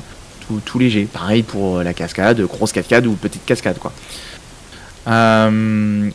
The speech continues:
vous avez aussi tout ce qui est météo. Ça, c'est pareil.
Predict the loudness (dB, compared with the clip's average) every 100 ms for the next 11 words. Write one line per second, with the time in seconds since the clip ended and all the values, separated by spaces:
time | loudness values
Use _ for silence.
0 | 0 4 6 6 4 -2 -2 2 4 4
1 | 4 6 4 0 -12 -20 -20 -20 -20 -20
2 | -18 -14 -10 -6 0 2 4 4 2